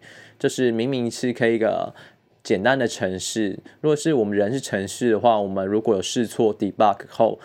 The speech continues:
我们就不会犯同样的错。可是为什么我们总是纠结在一些点上，然后一直犯同样的错，而在现在这样什么事都不能做的过渡期间，我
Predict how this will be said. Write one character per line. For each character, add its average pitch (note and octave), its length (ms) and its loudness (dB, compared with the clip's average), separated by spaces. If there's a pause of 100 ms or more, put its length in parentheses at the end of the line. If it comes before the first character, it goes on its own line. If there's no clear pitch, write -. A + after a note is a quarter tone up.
(160)
我 A2 60 -6
们 G2+ 40 -6
就 D#3 80 -2
不 A#2+ 140 0
会 G#2+ 60 4
犯 A2+ 200 0
同 G#2 220 -6
样 A2 160 0
的 F#2+ 40 -4
错。 G#2 380 -2
可 A2+ 80 -6
是 D#3 220 2 (260)
为 E3 160 2
什 A2+ 140 0
么 G2 200 0 (220)
我 - 140 0
们 A#2+ 160 2
总 A2 260 2
是 E3+ 180 2
纠 E3 360 4
结 A2+ 240 4
在 C3+ 280 4
一 C#3 120 2
些 B2 400 2 (520)
点 G2 300 2
上， A#2+ 340 4
然 G#2 200 0
后 A#2+ 360 4 (520)
一 - 80 0
直 A#2 140 2
犯 C3+ 240 4
同 A2+ 140 0
样 A2+ 140 2
的 G2+ 100 -2
错， - 480 0 (640)
而 A#2+ 280 2
在 C#3+ 260 6
现 C#3 320 -2
在 C3 260 4
这 C3 100 0
样 B2+ 60 0
什 A2+ 160 -2
么 F#2+ 100 -2
事 - 220 -10
都 C3 100 4
不 C3+ 140 2
能 G#2 180 2
做 G#2+ 280 4
的 F#2+ 380 2 (800)
过 C#3 160 4
渡 D3 120 6
期 G2+ 240 -2
间， A2 320 4
我 A2 160 2